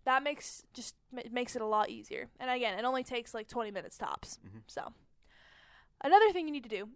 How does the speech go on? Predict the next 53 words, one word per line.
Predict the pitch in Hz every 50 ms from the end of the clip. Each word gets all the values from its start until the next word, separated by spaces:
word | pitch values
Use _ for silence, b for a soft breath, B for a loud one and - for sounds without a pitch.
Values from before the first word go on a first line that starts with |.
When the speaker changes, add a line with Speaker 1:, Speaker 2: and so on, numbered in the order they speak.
| -
Speaker 1:
if | - 254 262 254 -
you | 262 269 269 262
have | 240 240 240 233
a |
car | 226 - 220 202 196 202
is | - 247 233 -
you | 285 277
need | 277 269 254 -
to | 269 247
check | - 247 226 226 - -
your | 233 220 -
oil. | - 214 208 196 170 127 196 - _ _ _ _ _ _ _ _ _ _ _ _ -
So | 285 285
there's, | 285 277 - - - _ -
you | 240 277
need | 277 262 254
to | - -
change | 359 381 403 370
your | 370 349
oil, | 330 359 370 370 370 370
and | 339 285 277 269
you | 277
need | 277 277 233
to | 254
regularly | 214 262 269 269 240 277 269 262 262 262 254 254
check | - - - 226 220 - -
your | 220 196
oil. | - - 120 117 - - _ _ _ _ _ _ _ _ _ _ _ -
And, | - 254 254 254 247 247 240 240
um, | - - 240 233 226 214 208 214
if | 226 285
you | 302
don't | 311 311
know | 339
how | 320
to | 339 330
do | 277 277 262
that, | 233 233 233 247 262 -
I | - 240
suggest | - - - - 233 220 - -
you | 247 240
look | 226 240 254 - - -
up | 254 262 - -
a | - 254
YouTube | 220 233 294 403 - - - 233 208 -
video. | 220 208 214 - - 92 98 262 320 B B B B B B
It's | - 302 - - - _
really | - 233 302 359 392 381 381
easy. | 349 269 285 294 247 294 285 285
There's | 240 262 254 254
a | 254 247
little, | 240 262 269 285 294 294 285 277
um, | 262 240 240 233 226 220 220 208 214 214